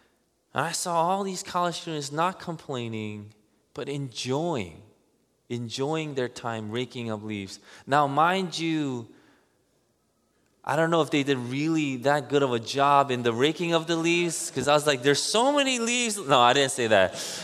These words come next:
Um, but they did their best, and I thought it was so, it was, it really was an honor for me to see. And I loved that I got to be a part of it. So thank you for letting me be a part of that. And afterwards, what we did was we asked them,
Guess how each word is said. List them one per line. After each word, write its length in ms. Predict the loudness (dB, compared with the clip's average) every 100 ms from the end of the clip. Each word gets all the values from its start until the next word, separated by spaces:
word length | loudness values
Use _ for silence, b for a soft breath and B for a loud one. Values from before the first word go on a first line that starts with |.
| -4
Um, 560 | 4 6 8 6 4 -6 -14 0
but 180 | 2 6
they 180 | 6 6
did 220 | 6 6
their 240 | 6 6
best, 380 | 8 6 6 4
and 80 | 0
I 180 | 2 2
thought 240 | 2 4
it 80 | 6
was 160 | 4
so, 500 | 2 0 2 2 0 0
it 100 | 4
was, 240 | 4 2 B B B B _ _
it 80 | -4
really 440 | -4 -4 -4 -2
was 380 | -4 -2 -2 -2
an 140 | -6 -8
honor 260 | -8 -8
for 160 | -12 -14
me 160 | -14
to 100 | -12
see. 260 | -12 -12 -12
And 120 | -10
I 120 | -8
loved 580 | -8 0 2 2 0 -8 B B B
that 120 | -6 -4
I 140 | -2
got 200 | -2 -4
to 100 | -8
be 100 | -12
a 60 | -12
part 300 | -10 -10 -10
of 120 | -12
it. 160 | -14
So 140 | -12 -14
thank 420 | -8 -6 -6 -8
you 260 | -10 -10 -14 b b _
for 100 | -6
letting 280 | -4 -2 -2
me 160 | -4 -4
be 180 | -6
a 60 | -10
part 340 | -12 -8 -6
of 100 | -4
that. 360 | -4 -6 -10 -18 B B B
And 120 | -8 -4
afterwards, 800 | -2 -4 -4 -4 -2 -2 -4
what 100 | -6
we 140 | -6 -6
did 160 | -4 -4
was 220 | -4 -8
we 160 | -12
asked 400 | -8 -8 -10 -12
them, 400 | -8 -6 -6 -8